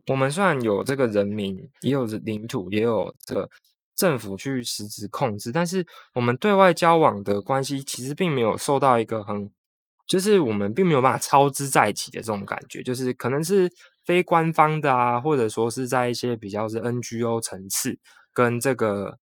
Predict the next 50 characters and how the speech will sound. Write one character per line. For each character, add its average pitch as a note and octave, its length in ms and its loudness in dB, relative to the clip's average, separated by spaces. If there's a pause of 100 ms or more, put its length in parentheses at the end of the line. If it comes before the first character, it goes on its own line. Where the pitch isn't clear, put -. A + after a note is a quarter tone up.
呃， G#2 360 -6 (1300)
呃， G#2+ 160 -6 (120)
国-， B2 180 -2 (200)
国 B2+ 140 -2
际 C3 100 -6
关 B2 160 4
系 B2 100 -2
上， A#2+ 200 4
上 A2+ 160 0
说 A2 120 0
低 C3 240 -4
阶 B2+ 180 2
政 A#2+ 200 0
治 A2 100 -6
的 F#2+ 80 -2
层 F#2+ 180 -10
次 G#2 140 -6
来 G2+ 80 -4
做 G2+ 200 -4
一 G2+ 40 -6
个 G#2+ 100 -8
角 - 280 -6
色， - 180 -8
我 A2+ 60 -6
们 A2+ 180 -4
比 B2+ 80 -8
较 D#3 160 4
没 C#3+ 120 0
有 B2 80 0
办 B2 180 2
法 - 180 -8
去 G#2+ 280 -4 (260)
参 B2 200 0
加 A#2+ 200 4
一 A#2+ 80 2
个 A2 140 0
是 C3 140 -4
以 A2 260 -2
民 G#2+ 260 -4
族， G#2 380 -8 (480)
不 - 60 -6
是 C3+ 120 0
民 G#2+ 160 -4
族， - 160 -10
以 A2 240 -2
一 A#2+ 40 -2
个 A#2 220 4
国 A2+ 240 -2
际 C3+ 240 -2
法 - 300 -4